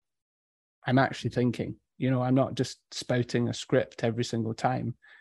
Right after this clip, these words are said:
I'm looking at what the next thing is. I'm looking at, "Right, okay, well, this concept's not quite, you know, complete. So let's see if I can throw in something else." And I think it's that, the power and control which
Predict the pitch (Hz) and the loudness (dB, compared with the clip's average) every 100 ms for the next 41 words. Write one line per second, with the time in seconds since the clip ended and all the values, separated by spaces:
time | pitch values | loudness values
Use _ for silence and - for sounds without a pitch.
0 | _ - - _ _ 135 131 131 135 - | _ -20 -20 _ _ 2 6 8 6 4
1 | 135 104 117 127 - _ _ _ _ _ | 2 2 0 0 -2 _ _ _ _ _
2 | _ _ 131 127 120 - - 123 120 110 | _ _ 2 2 0 -4 0 0 0 -2
3 | 117 123 131 127 127 120 113 - _ _ | 0 2 2 2 0 0 -4 -8 _ _
4 | _ _ 135 123 110 - _ 135 - 113 | _ _ 0 0 0 -6 _ -2 2 2
5 | 120 113 117 - _ _ _ _ _ - | 4 2 -2 -8 _ _ _ _ _ -2
6 | 131 - - 123 113 - - - 127 120 | -2 0 0 0 0 -4 -6 -2 0 0
7 | - 110 110 - _ _ - 131 110 - | -2 -4 -4 -8 _ _ -8 -6 -6 -4
8 | 131 120 - 113 127 123 - 123 117 117 | -4 -4 -2 -2 -2 -8 -6 -2 -2 -4
9 | _ - - - _ _ _ _ _ _ | _ -20 -20 -20 _ _ _ _ _ _
10 | _ - 117 - 117 117 - 113 - 120 | _ -2 -2 -2 -2 -2 -2 -2 0 0
11 | 120 - 117 - 123 123 117 - 135 127 | 0 0 -4 -2 -2 -2 -4 -6 0 0
12 | - _ - - 139 160 156 - 143 - | 0 _ -2 2 2 2 -2 0 -2 -4
13 | _ _ _ _ 135 - - 135 147 147 | _ _ _ _ -6 -4 2 6 8 8
14 | 143 131 - 123 120 117 - | 6 2 2 2 2 0 -6